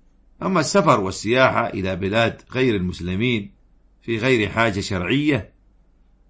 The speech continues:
فقد حرمه كثير من أهل العلم للأدلة الواردة في ذلك، الأدلة الواردة في النهي عن الإقامة بين المشركين، ومنها قوله صلى الله عليه وسلم: "أنا بريء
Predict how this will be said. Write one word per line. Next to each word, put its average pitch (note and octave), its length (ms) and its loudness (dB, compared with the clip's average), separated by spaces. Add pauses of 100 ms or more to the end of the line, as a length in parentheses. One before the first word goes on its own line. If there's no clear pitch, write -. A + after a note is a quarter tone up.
(140)
فقد F3+ 240 -4
حرمه A2+ 560 2
كثير A#2+ 400 2
من G#2 160 -4
أهل G2 180 -4
العلم G2+ 460 0 (1200)
للأدلة C#3+ 1700 0
الواردة B2+ 480 6
في G#2 160 0
ذلك، B2 580 2 (1000)
الأدلة B2 460 -2
الواردة B2 480 4
في A2 100 -6
النهي C3+ 360 2
عن A2+ 160 -2
الإقامة C3 520 4
بين C3 220 2
المشركين، B2 760 2 (640)
ومنها A#2+ 360 -2
قوله C#3+ 380 4
صلى A2 220 -4
الله A#2 440 2
عليه G#2+ 120 -2
وسلم: C3 540 -2
"أنا B2+ 240 -4
بريء C3+ 580 2